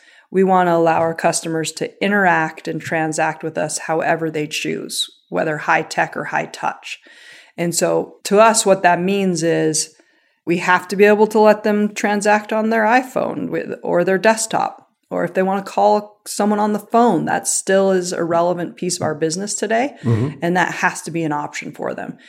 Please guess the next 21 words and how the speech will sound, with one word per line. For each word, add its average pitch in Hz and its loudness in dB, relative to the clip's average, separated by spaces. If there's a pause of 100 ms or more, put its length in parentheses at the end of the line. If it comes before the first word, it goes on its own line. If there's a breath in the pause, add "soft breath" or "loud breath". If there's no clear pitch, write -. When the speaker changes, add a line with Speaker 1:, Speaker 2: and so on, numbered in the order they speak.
(180 loud breath)
Speaker 1:
And 170 -4
so 175 4
as 165 0
we 165 0
look 185 4
at 190 4
all 175 6
those 156 -2
channels 170 -2
and 160 -2
the 151 -2
ways 160 0
the 156 -8
customer 160 -8
can 156 -8
interact 156 -6
with 220 -6
us, 277 -2 (300)
what's 185 2
the 175 0
journey 175 0